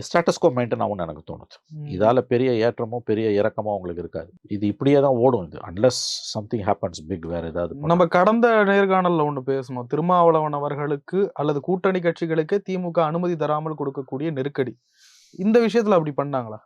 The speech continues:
Speaker 1: இவங்க சில நெருக்கடிகளை கொடுத்தாங்க, அவங்க கோர்ட்டுக்கு போய் அனுமதி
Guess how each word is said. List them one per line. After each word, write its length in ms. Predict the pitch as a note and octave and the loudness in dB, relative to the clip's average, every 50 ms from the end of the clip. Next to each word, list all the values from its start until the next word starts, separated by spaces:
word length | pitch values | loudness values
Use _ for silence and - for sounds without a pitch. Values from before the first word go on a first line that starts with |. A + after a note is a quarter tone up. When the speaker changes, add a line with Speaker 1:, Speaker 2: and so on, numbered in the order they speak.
| _ _ _ - | _ _ _ -4
Speaker 1:
இவங்க 200 | C#3+ D#3 D#3 D3 D3+ E3+ F#3 G3 F3 D3+ C3+ B2 G#2+ G2 F#2+ F#2 F2+ F#2+ F#2 - - | -4 -2 0 0 2 2 2 2 2 2 2 2 0 -2 -4 -8 -14 -18 -18 -16 -10
சில 180 | - G2 G2 F#2+ G#2 | -8 -6 -4 -2 -2
நெருக்கடிகளை 480 | A#2 C3+ - D#3 C#3+ D3 C#3+ C#3 B2+ - | -2 0 0 -2 -2 0 0 -2 -2 -2
கொடுத்தாங்க, 340 | C3 B2+ A#2+ C3 C3 C#3 C#3+ C3+ | -4 -4 0 0 0 0 -2 -4
அவங்க 140 | B2+ A#2+ G#2 - | -6 -6 -4 -2
கோர்ட்டுக்கு 320 | C3 C3 A#2 - A#2+ G2+ B2+ | -2 -2 -2 -4 -2 0 0
போய் 140 | B2+ A#2+ A#2 | 0 0 0
அனுமதி 260 | A#2+ B2 A#2+ A2 | -2 -4 -6 -6